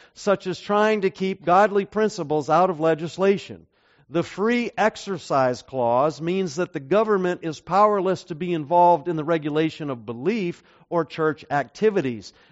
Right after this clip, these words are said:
It does not mean that our beliefs cannot be legislated. Wipe the phrase separation of church and state out of your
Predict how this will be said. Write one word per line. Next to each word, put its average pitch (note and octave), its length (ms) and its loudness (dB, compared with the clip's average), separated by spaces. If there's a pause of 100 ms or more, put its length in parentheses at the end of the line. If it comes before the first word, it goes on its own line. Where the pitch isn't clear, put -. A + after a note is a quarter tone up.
It D#3+ 180 -4
does D#3+ 240 2
not F#3 420 2
mean D#3 300 -2
that D3+ 160 4
our D3+ 160 6
beliefs D#3 400 -2
cannot D#3+ 400 -2
be D3 140 -4
legislated. D3 680 -2 (360)
Wipe F#3+ 340 4
the G#3 120 4
phrase F#3+ 440 4
separation G3 720 2
of C3+ 140 -8
church F#3 340 -2
and D3+ 160 -8
state C#3+ 560 -2
out D3+ 320 2
of C3+ 220 -8
your B2 460 -2